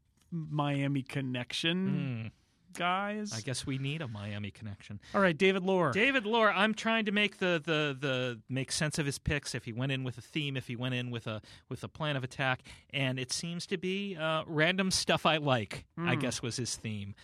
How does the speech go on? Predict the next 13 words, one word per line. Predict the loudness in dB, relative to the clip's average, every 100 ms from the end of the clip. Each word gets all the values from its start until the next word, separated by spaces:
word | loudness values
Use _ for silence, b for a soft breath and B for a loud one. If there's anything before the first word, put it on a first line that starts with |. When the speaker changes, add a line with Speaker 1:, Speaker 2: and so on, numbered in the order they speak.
| B B B
Speaker 2:
Uh, | -2 0 2 0 -2 -4 -8 -12 -18
y-, | -18 -16 -16 -6
Wonder | -2 0
Boys, | 0 2 2 2 0
Tenenbaums, | -2 -2 0 2 2 2 0
they're, | 0 0
they're, | -2 -4 -4
they're, | -4 -4 -6 _ -6
they're | -4 -4
movies | -2 -2 -2 -4
of | -6
a |
kind | -10 -14 -14 -12 -14